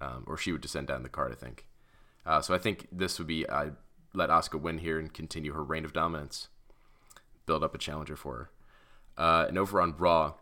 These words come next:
I think the, the match here, this requires a little bit more planning, uh, from Elimination Chamber, because now the, the real ideal way I think you could do this to really make Nia Jax a badass,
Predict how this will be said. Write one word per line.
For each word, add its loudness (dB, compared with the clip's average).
I -2
think -2
the, 2
the -2
match 4
here, 2
this -2
requires 8
a -4
little 0
bit -2
more 2
planning, 2
uh, -2
from 0
Elimination -4
Chamber, -10
because -4
now 4
the, 0
the -2
real 6
ideal 6
way 6
I 6
think -4
you -14
could -12
do 0
this -6
to -6
really 6
make 0
Nia 4
Jax 4
a -6
badass, 0